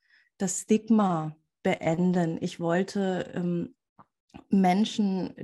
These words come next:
die, den Raum geben, sich zu zeigen und andersherum noch viel, viel mehr Betroffenen,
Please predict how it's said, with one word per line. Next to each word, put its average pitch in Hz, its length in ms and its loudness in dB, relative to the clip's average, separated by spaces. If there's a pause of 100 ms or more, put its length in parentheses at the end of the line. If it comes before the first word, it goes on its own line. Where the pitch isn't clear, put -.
(120)
die, 180 260 0
den 185 180 0
Raum 185 380 2
geben, 196 260 2
sich 185 200 -6
zu - 140 -14
zeigen 185 520 0
und 185 240 -4 (400)
andersherum 196 680 2
noch 175 140 -2
viel, 190 200 -2
viel 185 200 -2
mehr 175 420 0
Betroffenen, 185 840 -2